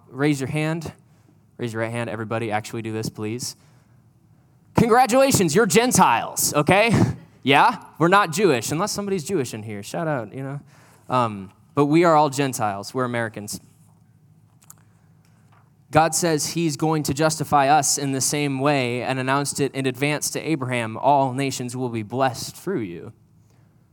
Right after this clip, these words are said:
Go read Genesis fifteen, sixteen and seventeen. You will see that repeated. It was credited to him as righteousness. "All nations will be blessed through you."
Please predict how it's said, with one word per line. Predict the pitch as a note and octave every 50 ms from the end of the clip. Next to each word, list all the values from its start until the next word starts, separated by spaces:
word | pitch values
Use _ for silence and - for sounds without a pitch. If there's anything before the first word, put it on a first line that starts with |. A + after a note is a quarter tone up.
| _ _ _ _ _ _
Go | - F3 G#3
read | F3 D3+ F3 F3 D#3 C3+ A#2
Genesis | A2 D3+ D3+ D3+ C#3 - C#3+ B2+ -
fifteen, | - D#3 D#3 D#3 D#3 - D3+ C#3+ C3
sixteen | B2 - C#3+ - - - D3 C#3 B2+
and | B2 A#2+ A#2
seventeen. | - - D#3 D3 D3 C#3 - C3+ B2+ A#2+ A#2
You | A#2+ D3+ D3
will | C#3+ C3+ A#2+ A2+
see | - - - F3+ F3
that | D3+ D3 C3+ -
repeated. | B2 B2+ A#2 - - F3 D#3+ C#3 B2+ B2
It | A#2+ B2+ C#3
was | C3 B2+ A#2+ -
credited | - - - D#3+ E3+ D#3+ D3+ C#3+ C#3+ C3
to | - - D#3 D3
him | C#3 C3+ B2+
as | B2 A#2 A2+ A2
righteousness. | G#2+ G2+ A#2+ C3+ D#3 E3+ E3 - C#3 B2+ - C#3+ C3+ C3+ B2+ -
"All | - C#3 C#3+ C3
nations | A#2+ B2 C3 D3 E3+ F3 - - C#3+ C3+ B2
will | B2+ C#3 -
be | A#2 B2
blessed | A2 G#2 B2+ C#3 C3+ C3 - - -
through | - - - D3+ D#3+ D3
you." | A#2 G#2 G2 G2 G2